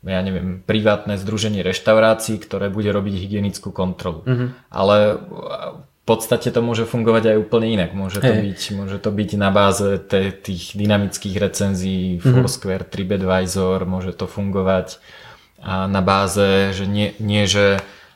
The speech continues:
Speaker 1: e, že či to splňa nejaké minimálne štandardy kvality, ale z vrchu, že, že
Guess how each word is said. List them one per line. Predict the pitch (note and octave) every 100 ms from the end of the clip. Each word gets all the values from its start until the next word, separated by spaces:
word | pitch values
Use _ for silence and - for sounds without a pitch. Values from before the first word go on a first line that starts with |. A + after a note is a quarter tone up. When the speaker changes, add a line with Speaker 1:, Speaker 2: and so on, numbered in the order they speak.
| _
Speaker 1:
e, | - G2 F#2+ F#2+ F#2+ F#2+ F2 - D#2+ D#2 - - -
že | G2+ G2+
či | - - G#2+ G#2
to | -
splňa | F#2+ - G#2 G2 G2 F#2+ F#2+
nejaké | G2 F#2+ F#2+
minimálne | G2+ G2+ G#2+ G#2 G2+ G2+ G2+ G2
štandardy | G2 - G#2 G2+ G2+ F#2+ F#2+
kvality, | G2 G2 B2+ -
ale | G#2+ G2+
z | G2
vrchu, | F#2+ G#2 - F2
že, | F2+ F2 F2+ G#2
že | F#2